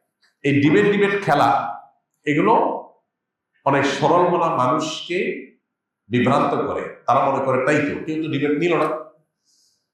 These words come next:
তো আসলে কি ডিবেট নিবে? ডিবেট নিয়ে তারে বহুবার উপকার করার পরও যদি তার লজ্জা শরম না থাকে, সে যদি উঠে আবার খাড়ায় বলে, "আমি তো এতক্ষণ ইচ্ছা করে নিচে শুয়েছিলাম,"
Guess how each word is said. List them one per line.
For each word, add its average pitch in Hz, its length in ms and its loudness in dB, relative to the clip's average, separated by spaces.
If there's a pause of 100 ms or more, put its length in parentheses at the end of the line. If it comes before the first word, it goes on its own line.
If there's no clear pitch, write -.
(340)
তো 123 60 -2
আসলে 180 540 2 (340)
কি 185 120 -4
ডিবেট 143 340 0
নিবে? 98 460 -8 (960)
ডিবেট 147 380 2
নিয়ে 190 280 -2
তারে 139 380 0
বহুবার 175 400 2
উপকার 143 400 -2
করার 156 320 0
পরও 147 280 2
যদি 160 120 -2
তার 165 100 0
লজ্জা 131 300 0
শরম 147 280 0
না 110 200 0
থাকে, - 380 -2
সে 156 180 -6
যদি 156 100 0
উঠে 156 180 2
আবার 147 320 2
খাড়ায় 143 260 2
বলে, 147 140 2
"আমি 123 200 0
তো 147 120 -4
এতক্ষণ 139 180 -4
ইচ্ছা 151 220 -2
করে 147 180 -2
নিচে 110 200 -8
শুয়েছিলাম," 85 440 -12